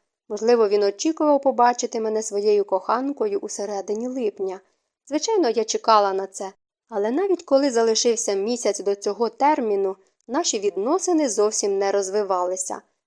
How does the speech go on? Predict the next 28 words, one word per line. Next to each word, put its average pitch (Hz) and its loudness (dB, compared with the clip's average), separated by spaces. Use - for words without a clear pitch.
Декілька 202 2
разів 202 0
за 202 0
ці 202 -6
тижні 269 -2
я 214 2
ловила 302 0
на 254 0
собі 208 -4
його 208 -2
здивований 190 -2
погляд. 185 -6
Потім 226 0
одного 196 0
разу 220 2
я 202 0
виявилася 269 0
свідком 196 -4
того, 220 0
як 233 0
він 277 0
найгалантнішим 247 -2
чином 359 0
привітав 247 0
господиню 208 -2
чайного 202 -2
будинку 190 -2
Ічіріки, 196 -4